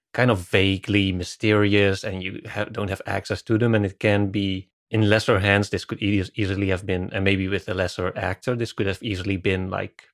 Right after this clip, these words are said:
pretentious, like, "Oh, he's too cool for you to understand," or it's like a shortcut so that the writers don't have to do, like, full development. They only, like,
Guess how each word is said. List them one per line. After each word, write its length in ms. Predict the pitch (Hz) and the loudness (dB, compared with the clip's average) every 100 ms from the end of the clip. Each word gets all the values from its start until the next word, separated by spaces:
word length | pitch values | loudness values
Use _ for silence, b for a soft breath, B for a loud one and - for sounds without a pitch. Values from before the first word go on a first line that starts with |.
| _ | _
pretentious, 640 | 110 - 98 101 113 - | -2 2 2 2 -2 -4
like, 180 | 104 92 - | -6 -6 -4
"Oh, 140 | 98 | -2
he's 460 | 95 101 - - - _ _ | -2 -4 -8 -20 -20 _ _
too 140 | 156 | -2
cool 240 | 135 135 127 | 2 2 0
for 140 | - | 0
you 140 | 104 101 | 0 0
to 140 | - | -4
understand," 640 | 98 92 - 117 98 92 | -4 -4 -2 0 0 -2
or 300 | 92 95 - _ _ _ | -4 -6 -8 _ _ _
it's 220 | 127 - | -14 -2
like 160 | 113 104 | 0 2
a 40 | |
shortcut 440 | - 135 113 120 113 | 2 2 2 0 0
so 160 | 123 | 2
that 120 | 113 110 | 0 2
the 80 | |
writers 320 | 104 107 107 104 | 2 2 2 -2
don't 160 | 104 | -2
have 240 | 98 101 - | 0 -2 -2
to 80 | |
do, 280 | 101 98 95 - | -6 -4 -6 -8
like, 260 | 110 107 - | -8 -8 -10
full 240 | - 107 | -4 -2
development. 520 | 98 101 110 104 87 | 0 0 0 0 -6
They 120 | - - | -8 -6
only, 340 | 101 98 101 | -4 -4 -6
like, 240 | - - | -8 -10